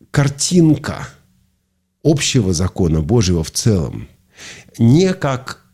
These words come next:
сама сущность, а как отображение этой сущности в конкретное время для конкретной, для конкретного народа.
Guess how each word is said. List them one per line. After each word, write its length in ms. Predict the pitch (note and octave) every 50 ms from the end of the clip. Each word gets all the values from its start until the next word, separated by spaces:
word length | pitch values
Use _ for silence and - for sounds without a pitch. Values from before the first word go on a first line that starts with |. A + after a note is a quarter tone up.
| _ _
сама 340 | - - - C#3+ B2+ A#2+ A2+
сущность, 680 | G2+ - - C3 A2+ - - - - - - - - - _ _ _ _ _ _
а 120 | _ G2+ A2
как 180 | - B2+ A#2+
отображение 680 | C3+ B2 C3 A2+ - C3 C3+ B2+ A#2+ D3 C3 A2+ F#2+ D#2+
этой 140 | C#2 - D2+
сущности 680 | - - - A#1+ - - - - - - - - G2+ _ _ _ _ _ _ _ _ _ -
в 260 | D#2 D#2 G#2+ - -
конкретное 680 | - A#2+ A#2 A#2+ A#2 - A#2 G#2+ F2+ C#2+ - D#2 D2+ D2
время 400 | D#2 G2 B2 C3+ C#3+ C#3 - - -
для 140 | D#2 E2+
конкретной, 640 | E2+ - F2+ F2 - E2 D2 B1 - D2 C#2 C#2+ -
для 340 | - - - D2+ D2+ G2 G2
конкретного 360 | E2+ F2 E2+ E2+ D2+ E2+ E2
народа. 260 | E2 E2 D2 A#1+ -